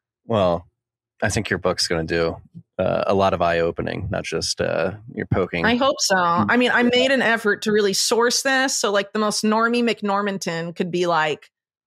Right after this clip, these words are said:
Speaker 2: "Oh, shit." <laughs> That's, like, my, my ultimate goal. Uh, so I definitely, you know, I didn't, I hardly even referenced my own site or my own work. Uh, went as, you know, primary mainstream as I could get to be like, "Look,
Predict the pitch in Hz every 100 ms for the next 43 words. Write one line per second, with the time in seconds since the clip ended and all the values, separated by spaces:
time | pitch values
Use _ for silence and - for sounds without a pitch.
0 | _ - 214 202 - - 196 - - 254
1 | 339 294 294 269 277 247 - - 214 190
2 | - - - - - - - 180 190 -
3 | 180 156 - 156 127 123 226 - _ -
4 | 190 180 180 - - 190 196 208 208 202
5 | 208 202 196 190 208 - 226 226 - 208
6 | 214 214 208 202 190 185 185 196 180 175
7 | 165 170 175 196 - 127 104 156 160 147
8 | 160 165 110 90 - 135 120 95 90 69
9 | 185 175 - 160 160 - 165 160 160 151
10 | 147 160 156 151 151 143 151 160 160 160
11 | - 165 160 165 156 151 147 147 160 160
12 | 165 - 165 165 151 156 147 _ - 277